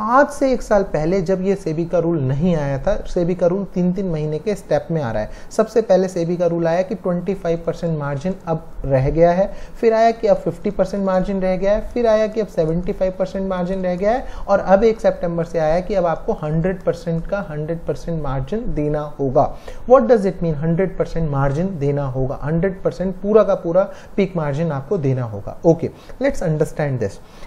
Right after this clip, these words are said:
पहले क्या होता था, जब तक सेबी का कोई rule नहीं था तो क्या होता था, let's say आपने कोई सौ रुपये का एक share खरीदा, उसका peak margin होता था, let's say मैं example ले रहा हूँ ट्वेंटी परसेंट, उसका peak margin होता था ट्वेंटी percent।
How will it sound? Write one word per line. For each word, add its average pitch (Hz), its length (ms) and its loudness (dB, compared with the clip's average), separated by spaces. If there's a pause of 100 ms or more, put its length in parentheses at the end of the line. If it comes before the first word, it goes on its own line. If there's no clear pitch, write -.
(160)
पहले 240 360 6
क्या 247 200 4
होता 170 320 0
था, 208 140 -2
जब 170 280 -2
तक - 140 -4
सेबी 175 260 0
का 185 140 0
कोई 185 180 0
rule 160 240 0
नहीं 143 320 0
था 190 200 -2
तो 226 160 2
क्या 226 180 2
होता 175 300 0
था, 208 160 -2
let's 196 360 0
say 254 80 2
आपने 208 300 0
कोई 214 160 -4
सौ 175 240 -4
रुपये 170 240 -2
का 175 140 -2
एक 170 180 0
share 151 340 -2
खरीदा, 131 420 0 (400)
उसका 254 380 4
peak 285 480 4
margin 214 300 0
होता 175 280 0
था, 214 140 2
let's 208 440 4
say 226 120 4
मैं 208 160 0
example 170 440 0
ले 156 120 2
रहा 180 100 2
हूँ 208 160 -4
ट्वेंटी 190 320 2
परसेंट, 113 400 -4
उसका 185 300 -4
peak 214 280 -4
margin 180 320 0
होता 156 260 -2
था 165 140 0
ट्वेंटी 185 420 2
percent। - 380 -4